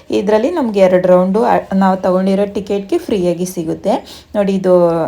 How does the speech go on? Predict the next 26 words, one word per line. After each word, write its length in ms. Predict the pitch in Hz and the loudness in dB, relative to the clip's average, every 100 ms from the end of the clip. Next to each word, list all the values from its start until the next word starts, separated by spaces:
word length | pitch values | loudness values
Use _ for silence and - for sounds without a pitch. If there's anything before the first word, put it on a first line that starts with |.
| - | 0
ರೈಲ್ವೆ 380 | 180 175 190 196 | 0 0 0 -2
ಸ್ಟೇಷನ್, 520 | 190 190 180 170 - | -2 -4 -4 -6 -4
ಮೇನ್ 300 | 180 190 190 | -2 0 2
ರೈಲ್ವೆ 280 | 185 170 175 | 2 2 -2
ಸ್ಟೇಷನ್ 540 | 180 180 180 170 190 | -4 -4 -4 -6 -6
ಪಕ್ಕದಲ್ಲೇ 500 | 196 190 - 170 175 | -8 -8 -6 -2 -2
ಇರುವಂಥದ್ದು. 560 | 165 160 160 165 160 220 | -2 -4 -6 -6 -4 -4
ಅದ್ರ 380 | - - 190 196 | -4 -4 -2 0
ಪಕ್ಕದಲ್ಲೇ 600 | 196 190 - 214 220 247 | 0 -2 -2 -2 0 2
ಇರೋದು, 240 | 180 156 | 0 0
ಅಂದ್ರೆ 200 | 180 196 | -4 -4
ಸ್ವಲ್ಪ 320 | 311 359 392 370 | 0 2 2 2
ಬಳಸ್ಕೊಂಬರ್ಬೇಕು 880 | 214 175 190 - 226 196 175 170 180 | 4 4 2 0 0 0 0 -2 -2
ಎಂಟ್ರೆನ್ಸ್‌ಗೆ. 1120 | 170 165 - 170 170 - 180 285 - - - | -4 -6 -4 -4 -4 -6 -6 -6 -10 -16 -8
ಇನ್ನು 160 | 262 262 | -2 0
ಅದನ್ನೆಲ್ಲ 360 | 247 262 254 240 | 2 0 2 0
ನೋಡ್ಕೊಂಡು 720 | 226 208 196 208 196 269 277 | 2 0 0 -4 0 0 2
ಒಳಗಡೆ, 260 | 190 190 190 | 2 0 -2
ಇನ್ನೊಂದ್ 360 | 196 208 214 | -2 -4 -4
ಸ್ವಲ್ಪ 240 | 220 190 190 | -4 -4 -2
ಒಳಗಡೆ 440 | 190 180 175 175 | -2 -2 -2 -2
ಬಂದ್ರೆ 340 | 170 170 175 | -2 -4 -2
ಈ 100 | 226 | -2
ಥರ 200 | 214 190 180 | -2 0 0
ಟ್ರೈನ್ 340 | 175 180 165 | 0 -2 -2
ಇದೆ. 500 | 160 165 254 - - | -2 0 0 -2 -20